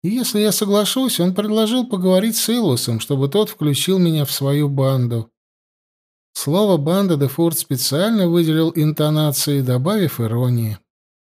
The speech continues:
Если он ждал, что я расстроюсь, то я его разочаровала. Я была рада такому повороту в моей жизни. Мне давно опостылила служба. Почти каждый день был похож на предыдущий.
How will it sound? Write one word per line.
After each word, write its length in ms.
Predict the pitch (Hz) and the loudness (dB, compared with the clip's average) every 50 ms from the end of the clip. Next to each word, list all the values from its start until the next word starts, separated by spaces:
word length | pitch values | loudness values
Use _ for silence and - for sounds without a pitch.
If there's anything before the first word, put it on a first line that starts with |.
| _ _ _ _ _ _ - | _ _ _ _ _ _ -4
Если 580 | 139 139 127 127 135 143 156 170 269 - 226 226 | -4 -4 -2 -2 0 0 0 0 0 0 0 2
он 160 | 233 233 214 | 2 2 0
ждал, 340 | 180 160 151 151 147 151 160 | 0 0 2 2 2 0 0
что 180 | - - 202 | -2 0 0
я 140 | 208 214 214 | 0 2 0
расстроюсь, 580 | 214 214 208 - - 175 165 160 156 156 151 - | 0 -2 -2 -2 -2 0 0 2 2 0 0 -2
то 100 | - 185 | -2 0
я 140 | 196 190 175 | 2 2 2
его 140 | 160 160 165 | 2 2 2
разочаровала. 840 | 175 170 170 180 - - 208 220 226 226 196 165 160 160 151 - - _ _ _ _ _ _ _ _ - | 2 0 0 -2 -2 -2 -2 0 0 2 2 2 0 -2 -4 -8 -10 _ _ _ _ _ _ _ _ -10
Я 260 | 127 - 170 170 165 | -6 -2 -2 -2 0
была 260 | 202 202 214 233 226 | 0 0 0 0 0
рада 320 | 226 240 262 254 208 185 | 0 0 0 0 -2 -2
такому 460 | 156 151 139 - - 156 151 143 135 139 | -2 -2 -2 0 0 2 2 2 2 2
повороту 500 | 143 135 135 143 147 156 156 147 - 123 | 2 2 2 2 2 2 0 0 -2 -2
в 80 | 120 | -2
моей 300 | 127 131 131 131 131 127 | 0 0 0 0 0 0
жизни. 540 | 123 127 131 131 127 120 113 113 110 107 - - _ _ _ _ - | -2 -2 -2 -2 -2 -2 -2 -2 -4 -4 -6 -12 _ _ _ _ -4
Мне 260 | 120 170 214 254 262 | -2 0 0 0 0
давно 400 | 226 254 262 262 269 269 269 262 | 0 0 0 0 0 0 0 -2
опостылила 680 | 240 254 220 214 208 - - - 226 202 175 151 135 127 | -2 -2 -4 -4 -4 -4 -4 -4 -2 0 0 0 0 -2
служба. 580 | - - 156 156 156 131 117 104 101 92 - - _ _ _ _ _ _ _ _ _ _ _ _ _ _ - | -2 -2 -2 0 0 -2 -2 -6 -8 -10 -12 -16 _ _ _ _ _ _ _ _ _ _ _ _ _ _ -8
Почти 320 | 117 113 - - - 143 | -4 -4 -2 -2 -2 -2
каждый 400 | 139 170 185 190 170 170 185 185 | 0 2 2 2 2 2 2 0
день 300 | 180 185 220 226 208 185 | 2 2 2 2 4 4
был 140 | 160 147 139 | 2 2 2
похож 420 | 143 147 135 - - 165 147 147 151 | 0 -2 -2 0 0 0 0 0 -2
на 80 | 143 | -2
предыдущий. 960 | 131 143 143 143 143 147 147 147 151 143 135 123 - - - 110 104 98 - | -2 0 0 0 0 0 0 0 0 0 0 -2 -2 -4 -6 -6 -8 -10 -16